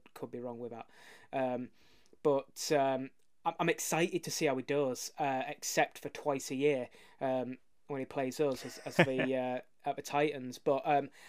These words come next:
Speaker 1: I, I watched him in college, obviously, 'cause like I say, I watched a bit of college ball. I saw him in the, uh, national championship game,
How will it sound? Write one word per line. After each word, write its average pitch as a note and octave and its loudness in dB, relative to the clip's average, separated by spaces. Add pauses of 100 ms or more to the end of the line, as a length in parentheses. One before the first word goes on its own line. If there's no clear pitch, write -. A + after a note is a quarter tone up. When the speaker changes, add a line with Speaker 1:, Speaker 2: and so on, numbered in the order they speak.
(140)
Speaker 1:
I, D3 4 (880)
I F3+ 6
watched G#3 6
him D#3+ 0
in C#3+ -2
college, C3+ 0
obviously, C3 -6
'cause - -8
like C3+ -4
I - -16
say, C#3 -6
I B2+ -4
watched B2+ -6
a - -8
bit C3 -4
of C#3+ -12
college C3 -4
ball. C3 0
I C3 -4
saw D3 4
him C3+ 0
in C3 -4
the, C3 -4 (220)
uh, D#3 4
national D3 -2
championship C3+ -2
game, C3+ 0